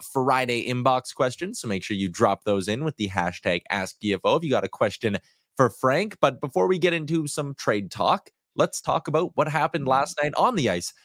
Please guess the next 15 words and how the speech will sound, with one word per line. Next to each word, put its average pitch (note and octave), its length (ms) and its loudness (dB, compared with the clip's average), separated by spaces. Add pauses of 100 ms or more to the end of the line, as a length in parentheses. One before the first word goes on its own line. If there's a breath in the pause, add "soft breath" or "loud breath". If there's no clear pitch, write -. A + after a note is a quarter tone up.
(160 soft breath)
in A#2+ 160 0
the A2 140 0
N G#2+ 140 0
H G#2 160 -2
L. E3+ 120 4
A D3 60 -2
couple A#3 260 -2
of B2 140 -2
really E3 280 2
interesting C#3 580 -6
games, C3+ 440 -2
and A2+ 220 0
one F3 280 4
that C#3 140 0
was D3 220 -2